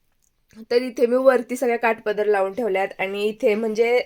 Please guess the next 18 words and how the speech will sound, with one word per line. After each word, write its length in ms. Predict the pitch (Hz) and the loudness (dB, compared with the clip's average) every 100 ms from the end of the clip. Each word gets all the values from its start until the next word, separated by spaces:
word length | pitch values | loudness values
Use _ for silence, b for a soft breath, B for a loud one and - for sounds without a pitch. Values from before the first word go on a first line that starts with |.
| - | -2
अ, 120 | 214 | -4
छान 500 | 208 - - 403 508 | -4 -16 -4 -2 0
छान 180 | 508 453 | 0 2
आहेत 120 | 214 | 2
ह्या 120 | 254 202 | 4 2
पण 240 | 208 220 | 2 0
साड्या. 300 | 269 208 226 480 B B B | 2 2 2 0 B B B
अशा 240 | - 254 233 | 0 2 2
सिंपल 460 | 262 226 214 208 | 2 0 4 4
ही 180 | 220 214 | 4 2
कॉटनची, 1040 | - 202 196 185 185 175 185 180 180 185 | 2 2 2 0 -2 -8 -14 -10 -6 -4
ह्या 160 | 214 180 | -2 -4
पण 240 | 185 202 | -4 -8
कॉटनच्या 520 | 196 190 185 175 180 | -4 -4 -4 -6 -4
आहेत, 260 | 185 202 180 185 | -4 -4 -6 -6
ही 100 | 214 | -10
इरकल 680 | - 170 202 190 - 185 185 | -8 -6 -6 -6 -2 -2 0
आहे, 460 | 180 185 190 180 | -4 -6 -8 -8